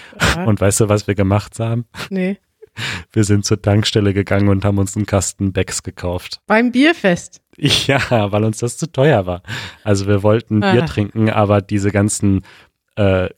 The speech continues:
Speaker 2: Craft Beers da auszuprobieren, war uns zu teuer.
Speaker 1: Ja.
Speaker 2: Ja.
Speaker 1: Ich würd sagen, wir müssen mal einen Easy German Ausflug machen zum Oktoberfest. Was hältst du
Speaker 2: Oh Gott.
Speaker 1: davon?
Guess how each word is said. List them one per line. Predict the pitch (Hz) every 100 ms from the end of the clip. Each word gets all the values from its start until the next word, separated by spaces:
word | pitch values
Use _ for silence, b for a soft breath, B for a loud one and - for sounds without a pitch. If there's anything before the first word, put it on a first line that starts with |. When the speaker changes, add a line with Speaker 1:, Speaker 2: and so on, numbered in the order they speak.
| _ -
Speaker 2:
Craft | - 104 117 - 98
Beers | 104 98 95 - -
da | 95
auszuprobieren, | 92 95 - - 98 101 90 95 98
war | 95
uns | 90 -
zu | 95
teuer. | - 87 80 69 _ _ _ _ -
Speaker 1:
Ja. | 165 147 170 _ _ -
Speaker 2:
Ja. | -
Speaker 1:
Ich | 220 302
würd | 269
sagen, | 226 233 240 196
wir | 214
müssen | 262 254 240 220
mal | 214 214 208 -
einen | 214 196
Easy | 208 220
German | 196 185 202 208
Ausflug | 143 170 - 170 -
machen | 160 165 165
zum | 165 143
Oktoberfest. | - 170 165 160 139 165 - - - _ _ _ _
Was | 175 -
hältst | 175 -
du |
Speaker 2:
Oh | 160 143
Gott. | - 131
Speaker 1:
davon? | 139